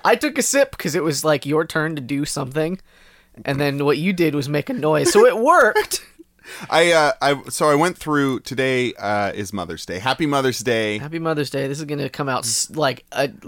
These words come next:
Speaker 1: <laughs> two months later.
Speaker 2: Happy Mother's Day two months ago, but <laughs> my mom asked me to find a file that I photo-, I photoshopped a picture for her, uh,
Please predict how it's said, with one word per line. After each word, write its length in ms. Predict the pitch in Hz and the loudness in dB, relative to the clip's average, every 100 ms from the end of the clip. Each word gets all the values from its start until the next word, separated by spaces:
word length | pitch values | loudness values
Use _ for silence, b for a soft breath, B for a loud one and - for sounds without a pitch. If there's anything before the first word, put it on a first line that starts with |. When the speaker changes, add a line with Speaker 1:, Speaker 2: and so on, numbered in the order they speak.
| - | -12
Speaker 1:
<laughs> 300 | 151 175 - | -8 -8 -6
two 280 | 208 214 196 | -2 0 2
months 440 | 170 170 165 - | 2 0 0 0
later. 480 | 170 156 151 151 - - | 2 2 2 0 -2 0
Speaker 2:
Happy 300 | 147 165 160 | 2 2 2
Mother's 380 | 151 151 143 | 4 4 2
Day 140 | 139 127 | 0 -2
two 220 | - 156 | 0 -2
months 280 | 156 117 117 | 0 -2 -2
ago, 260 | 110 104 101 | 0 0 2
but 240 | 120 110 101 - - - | 2 2 2 0 0 0
<laughs> 380 | 622 - 539 - | 0 2 0 0
my 160 | 131 135 | 0 2
mom 300 | 139 151 151 | 4 4 4
asked 280 | 139 - - | 0 -2 -4
me 180 | 139 131 | -2 0
to 80 | |
find 640 | 120 - 135 139 151 160 - | -2 -2 0 2 2 -2 -2
a 100 | 123 | -4
file 840 | 120 - - 139 127 107 104 113 _ _ | -6 -6 2 4 4 2 0 -4 _ _
that 260 | 120 117 - | 0 0 0
I 500 | 107 113 107 104 101 - | 0 2 2 0 -2 -6
photo-, 420 | - 139 139 143 | -2 0 2 2
I 120 | 117 | 0
photoshopped 640 | 113 - 175 175 - 156 - | -2 0 0 0 0 0 0
a 80 | 110 | -6
picture 400 | - 143 - 117 | -6 -6 -4 -4
for 200 | 107 98 | -4 -2
her, 360 | 113 104 98 b b b b b | 0 0 -2 b b b b b
uh, 360 | 110 107 104 | 0 2 2